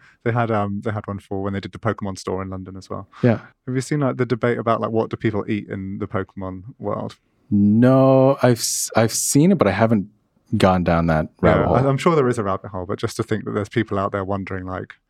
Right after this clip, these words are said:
Speaker 1: please tell me that there's other meat you can
Speaker 2: Oh,
Speaker 1: eat in a
Speaker 2: other
Speaker 1: Pokemon
Speaker 2: things.
Speaker 1: world that, like, or maybe everyone in the Pokemon world's just a vegetarian, but even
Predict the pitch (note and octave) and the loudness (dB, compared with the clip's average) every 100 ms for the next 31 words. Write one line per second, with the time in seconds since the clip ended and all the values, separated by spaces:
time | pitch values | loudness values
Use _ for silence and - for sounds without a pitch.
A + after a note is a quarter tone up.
0 | _ _ - B2 - A2 G2 F#2+ G2+ A2+ | _ _ -8 -8 -4 -4 -4 -4 -6 -4
1 | G#2 - C3+ A#2 G#2+ A#2 B2 A#2 A#2 G2+ | -4 -2 -2 0 -4 -4 -2 -2 -2 2
2 | B2 B2 A2+ A#2 B2 C3+ A2+ G#2+ A2+ A#2 | 4 6 6 4 4 4 4 0 0 0
3 | G#2+ G2 G#2 G#2+ G#2+ G#2+ - - - - | 0 -2 -6 -4 -6 -8 -10 -20 -20 -20
4 | _ - C#3 C#3 C3 B2 A#2+ A#2 A#2 A2 | _ -2 0 2 0 -2 -2 -2 -2 -2
5 | G2+ G#2 G#2+ - G2+ - - G2+ G2 G2 | -2 -4 -8 -8 -10 -10 -12 -12 -8 -2
6 | C3+ B2 | -2 -2